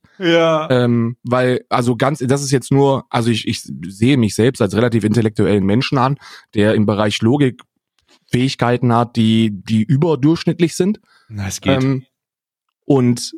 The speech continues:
Speaker 2: äh, es geht, ja, es geht. Also überdurchschnittlich für Mecklenburg-Vorpommern. Ähm,
Speaker 1: Ja.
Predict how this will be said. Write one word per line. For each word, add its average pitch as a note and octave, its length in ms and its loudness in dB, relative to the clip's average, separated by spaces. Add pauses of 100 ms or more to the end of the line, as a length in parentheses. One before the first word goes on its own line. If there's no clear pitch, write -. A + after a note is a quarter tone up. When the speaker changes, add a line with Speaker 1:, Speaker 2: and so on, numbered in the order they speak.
(120)
Speaker 2:
äh, A2+ 100 2
es - 160 -2
geht, D#2+ 300 -8
ja, D#2+ 180 -4
es - 140 -6
geht. D#2+ 180 -4
Also G2+ 160 2
überdurchschnittlich C3+ 800 0
für B2+ 140 0
Mecklenburg-Vorpommern. G2 960 0 (580)
Ähm, G2 400 -2
Speaker 1:
Ja. G2 160 -20